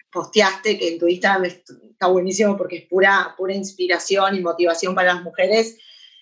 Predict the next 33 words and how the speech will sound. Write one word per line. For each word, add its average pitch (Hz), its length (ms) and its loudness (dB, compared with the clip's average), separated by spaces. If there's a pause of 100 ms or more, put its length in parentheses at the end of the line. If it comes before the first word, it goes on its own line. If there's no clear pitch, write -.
y 185 80 -6
justamente 220 460 2
posteaste 208 460 -2
esto 208 240 0
de, 190 180 2
eh, 175 420 -4 (400)
de, 175 680 -2 (300)
de 180 140 -2
la 180 140 2
solidaridad 175 580 0
entre 208 160 -2
las 196 100 -4
mujeres, 175 380 0
¿no? 190 100 -4
Como 196 240 -4
que 185 80 -4
entre 185 240 -4
nosotras 233 640 0
nos 185 180 -8
empoderamos, 170 800 -6
y 180 120 2
eso 220 340 2
es, - 440 -12 (260)
yo 190 180 -6
no 190 160 -4
paro 214 360 2
de 180 180 -4
vivir 180 320 -4
esa 202 180 -6
experiencia, 196 640 -2
y 202 60 2
yo 208 140 -4
te, 208 360 -2